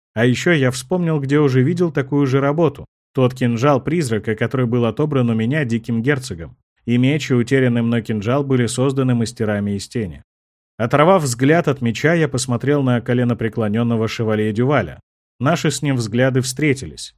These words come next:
Его неожиданное появление, затем присяга, всё происходило довольно стремительно. Но с другой стороны, согласно местным правилам, все землевладельцы из моего марграфства, если кто-то из них ещё остался в живых,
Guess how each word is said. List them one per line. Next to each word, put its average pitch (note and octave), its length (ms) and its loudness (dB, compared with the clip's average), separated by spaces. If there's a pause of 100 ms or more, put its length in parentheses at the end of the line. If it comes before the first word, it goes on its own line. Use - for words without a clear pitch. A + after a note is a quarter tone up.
Его A#2 160 0
неожиданное B2+ 600 2
появление, A#2+ 640 0
затем A#2 340 0
присяга, C3 640 -2 (120)
всё E3+ 260 -2
происходило D3+ 640 0
довольно B2+ 320 2
стремительно. B2+ 640 -6 (440)
Но B2 120 2
с A2 60 0
другой C3+ 320 4
стороны, B2 580 -2
согласно C#3+ 500 -2
местным C3+ 380 -4
правилам, D#3+ 540 0
все C#3 180 -2
землевладельцы A#2 800 0
из G#2 100 -4
моего A2+ 280 2
марграфства, G#2 800 -4
если A#2 340 -4
кто-то B2+ 280 -2
из A#2 160 2
них B2+ 180 -2
ещё A#2 200 -4
остался A2 420 -4
в F#2+ 60 -10
живых, A#2+ 420 0